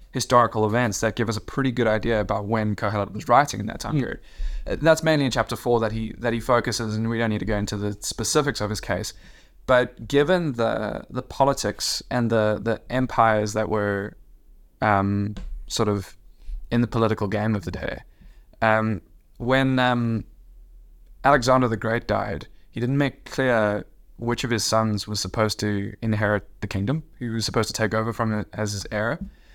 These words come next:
Speaker 1: And so you've got, um, all of his different sons now thinking, "It's me. I'm gonna take it.
Speaker 2: Mm,
Speaker 1: It's,
Speaker 2: mm.
Speaker 1: I'm gonna be the one in tro-,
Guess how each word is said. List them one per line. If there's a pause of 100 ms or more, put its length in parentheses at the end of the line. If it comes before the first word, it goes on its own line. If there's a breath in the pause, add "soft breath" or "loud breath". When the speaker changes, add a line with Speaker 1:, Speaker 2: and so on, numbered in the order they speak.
(220 loud breath)
Speaker 1:
And
so
you've
got, (120)
um, (480)
all
of
his
different
sons
now
thinking, (560)
"It's
me. (320)
I'm
gonna
take
it.
Speaker 2:
Mm,
Speaker 1:
It's,
Speaker 2:
mm.
Speaker 1:
I'm
gonna
be
the
one
in
tro-,